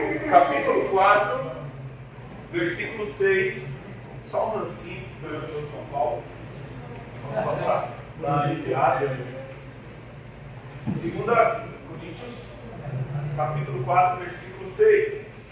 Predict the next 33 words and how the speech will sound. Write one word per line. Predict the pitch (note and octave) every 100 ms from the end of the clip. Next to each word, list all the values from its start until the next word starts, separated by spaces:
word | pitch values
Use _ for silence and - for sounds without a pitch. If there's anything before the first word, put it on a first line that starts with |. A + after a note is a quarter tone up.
| - - - - - - - -
Você | E4+
deixa | G#4 - -
esse | -
capítulo | G#3 G3 - - F#3+
quatro | F3+ F#3 F#3 E3+
aberto | E3+ E3+ - -
aí, | A2+ -
que |
nós | - -
vamos | F#3 -
dar | F3
uma | F3
passeada | - G3+ F#3+ E3+ F3
nele | F3 E3+ -
hoje. | - - - - - - - - - - - - - - -
Mas | F#3
vamos | - -
começar | - A#3 A3 -
o | -
versículo | A3 - - A#4 -
seis, | A#4+ -
diz | -
assim, | - A#4+ - -
ó. | F#3 - - - - -
"Pois | A#3 A3+ -
Deus | A#3 B3 B3+
que | - -
disse, | - - - - - - - - -
'Das | F3 F#3 - -
trevas | G3 G#3 G#3+ F3+ F3+ - - - -
resplandeça | F#3+ - F#3 F3+ F3 F3 -
a | G#3+
luz,' | B3+ - -